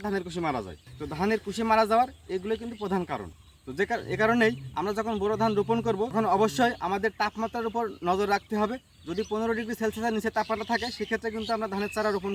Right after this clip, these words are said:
করব না, কিছুদিন অপেক্ষা করব। তো চলুন এবার জেনে আসি যে আপনার জমিতে ধানের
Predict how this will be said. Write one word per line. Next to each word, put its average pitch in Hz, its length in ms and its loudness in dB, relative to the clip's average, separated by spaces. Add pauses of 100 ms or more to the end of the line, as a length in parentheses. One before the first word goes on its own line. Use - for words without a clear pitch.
করব 202 240 2
না, 254 40 2 (340)
কিছুদিন 202 300 -2 (120)
অপেক্ষা 185 320 2
করব। 101 140 -2 (380)
তো 151 60 -6 (100)
চলুন 233 200 4 (200)
এবার 240 240 8
জেনে 240 260 6
আসি 220 140 -6 (260)
যে 180 80 -2 (160)
আপনার 240 240 -2 (100)
জমিতে 214 320 -2 (200)
ধানের 208 360 2